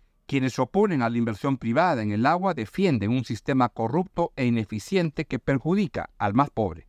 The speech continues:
La piscina de Susana. La exalcaldesa Villarán enfrenta juicios que deben aplicarse con rigor, pero eso no impide señalar que la demolición de la piscina donde vive por el municipio de Lurín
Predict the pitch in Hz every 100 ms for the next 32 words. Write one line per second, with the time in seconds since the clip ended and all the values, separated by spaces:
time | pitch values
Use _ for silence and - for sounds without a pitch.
0 | _ _ _ - _ - 117 113 113 -
1 | 175 170 147 120 110 131 107 82 - _
2 | _ _ _ - 117 170 - 151 - 131
3 | 123 156 117 101 101 104 151 175 117 -
4 | 180 - 123 - 185 - 101 - 110 143
5 | 143 123 - 107 101 139 - 113 120 120
6 | 143 156 110 - _ _ _ _ - 113
7 | 131 127 147 147 175 170 139 117 113 131
8 | 139 127 104 101 101 101 95 - 180 165
9 | 113 101 - 104 - 147 117 104 101 107
10 | 147 113 90 104 101 101 101 95 - 151
11 | 127 110 107 127 175